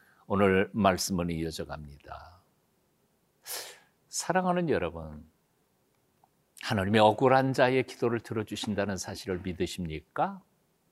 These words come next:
하나님께서 억울하게 올무와 함정에 빠진 사람을 건져주시는 공의의 하나님이신 것을 믿으십니까? 그렇게 믿는다면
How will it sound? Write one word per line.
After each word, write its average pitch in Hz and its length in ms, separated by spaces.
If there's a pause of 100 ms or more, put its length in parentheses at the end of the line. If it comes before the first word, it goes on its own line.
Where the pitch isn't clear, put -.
(800)
하나님께서 147 1120 (480)
억울하게 147 440
올무와 139 500
함정에 131 460
빠진 117 400
사람을 107 480
건져주시는 113 1000
공의의 151 440
하나님이신 107 600
것을 80 400
믿으십니까? 117 1200 (1300)
그렇게 - 340
믿는다면 143 580